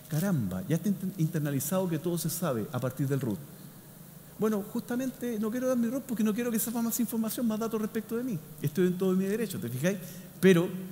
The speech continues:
evidentemente, en nuestro país, ahí la legislación es un poquito laxa, porque a partir de tu nombre aparece el root. Y hay información relacionada con respecto a eso.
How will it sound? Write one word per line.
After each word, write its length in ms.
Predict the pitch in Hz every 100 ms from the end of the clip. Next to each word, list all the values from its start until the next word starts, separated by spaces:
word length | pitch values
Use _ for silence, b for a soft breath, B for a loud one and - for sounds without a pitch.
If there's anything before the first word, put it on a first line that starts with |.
| -
evidentemente, 680 | 120 127 151 175 185 185 160
en 60 |
nuestro 220 | 156 -
país, 380 | 160 175 180 - -
ahí 180 | 123
la 100 | 151
legislación 480 | 156 143 151 143 170
es 40 | 156
un 60 |
poquito 300 | 156 147 151
laxa, 340 | 170 170 - - B B B
porque 300 | 131 - -
a 80 | 135
partir 280 | 127 139 170
de 80 |
tu 120 | 156 156
nombre 300 | 208 190 190
aparece 360 | 139 143 151 160
el 60 |
root. 120 | 196 175 - - - - - - - -
Y 80 | 139
hay 120 | 151 156 147
información 460 | 151 139 143 139 156 143
relacionada 440 | 131 131 - 143 143
con 120 | 127
respecto 340 | 120 113 -
a 60 | 101
eso. 220 | 101 -